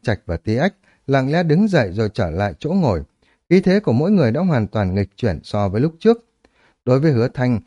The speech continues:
bọn họ vừa hận lại vừa sợ, tổng thể mà nói thì nỗi sợ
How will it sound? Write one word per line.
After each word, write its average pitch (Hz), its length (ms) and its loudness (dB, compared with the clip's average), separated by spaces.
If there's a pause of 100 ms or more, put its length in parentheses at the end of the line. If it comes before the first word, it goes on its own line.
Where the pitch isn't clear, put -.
(140)
bọn 156 160 0
họ 147 160 0
vừa 131 240 0
hận 131 240 -2
lại 113 220 -4
vừa 104 200 -2
sợ, 117 300 -2 (280)
tổng 143 160 2
thể 123 160 0
mà 107 140 -2
nói 110 320 -2
thì 101 140 -2
nỗi 113 200 -4
sợ - 260 -4